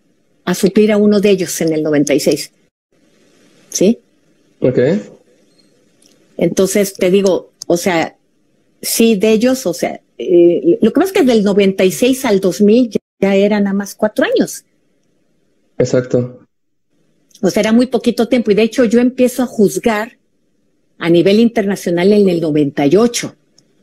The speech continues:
Speaker 1: en Catania.
Speaker 2: Ok, ese fue tu primer campeonato.
Speaker 1: Ese fue mi, ese, ese fue mi primer mundial.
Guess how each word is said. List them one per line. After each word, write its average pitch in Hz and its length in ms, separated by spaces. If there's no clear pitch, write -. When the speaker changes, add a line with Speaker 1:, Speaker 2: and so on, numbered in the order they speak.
Speaker 1:
en 175 160
Catania. 190 640
Speaker 2:
Ok, 123 200
ese 127 260
fue 123 120
tu 127 120
primer 120 540
campeonato. 120 400
Speaker 1:
Ese 269 100
fue 135 160
mi, - 320
ese, 233 420
ese 240 260
fue 262 140
mi 277 120
primer 254 320
mundial. 262 480